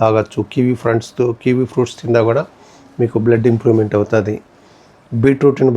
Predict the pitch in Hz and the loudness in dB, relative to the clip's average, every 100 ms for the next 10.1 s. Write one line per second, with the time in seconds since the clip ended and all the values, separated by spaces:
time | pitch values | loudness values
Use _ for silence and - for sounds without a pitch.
0 | 117 113 120 113 - - 135 120 123 127 | 2 2 2 0 -4 -12 -2 2 2 2
1 | - 120 123 117 131 117 131 - - 107 | 0 2 2 2 0 0 -2 -2 -4 -2
2 | - 120 - 127 123 127 117 110 110 110 | -2 -4 0 2 4 4 2 2 0 -2
3 | - 113 110 107 107 104 104 104 120 - | 0 0 2 2 2 2 0 -4 -10 -16
4 | _ - - - 117 110 110 120 120 120 | _ -20 -20 -4 0 2 2 4 4 4
5 | 107 101 - 90 - - _ _ _ _ | 2 -2 -12 -14 -14 -18 _ _ _ _
6 | - 123 139 - 135 123 135 151 117 98 | -2 0 0 2 4 4 2 2 0 -2
7 | 95 92 90 92 - _ - _ _ - | -6 -10 -12 -14 -20 _ -20 _ _ -4
8 | 131 147 151 143 131 143 143 160 175 127 | 0 2 0 -4 0 2 4 2 2 2
9 | 123 120 117 117 - _ - 135 - 147 | 2 2 2 0 -4 _ -2 -2 0 -2
10 | 131 | 2